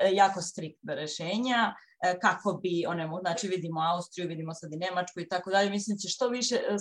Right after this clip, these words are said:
da će sve više zemalja da pribegava tim nekim radikalnim potezima u, u, u po-, u, u pokušaju da, e, nekako stanu na put ep-, epidemiji. Virus će ostati,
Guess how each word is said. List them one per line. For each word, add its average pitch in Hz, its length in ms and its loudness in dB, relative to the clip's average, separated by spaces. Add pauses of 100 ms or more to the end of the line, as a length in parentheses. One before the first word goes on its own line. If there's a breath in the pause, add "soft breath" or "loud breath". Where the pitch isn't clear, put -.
da 196 100 -4
će - 120 -10
sve 247 160 0
više 247 220 0
zemalja 202 460 4
da 165 300 0
pribegava 180 480 2
tim 220 280 0
nekim 196 340 0
radikalnim 180 840 0 (320 loud breath)
potezima 190 600 2
u, 180 120 0 (100)
u, 185 400 -4
u 180 220 -2
po-, 170 240 0
u, 180 260 -4
u 170 240 -6
pokušaju 175 600 -4
da, 156 280 0
e, - 380 -10 (400)
nekako 165 680 -2
stanu 185 380 -2
na 151 200 -2
put 175 260 -6
ep-, - 140 -8 (240)
epidemiji. 180 840 0
Virus 214 260 0
će - 180 0
ostati, 165 540 -2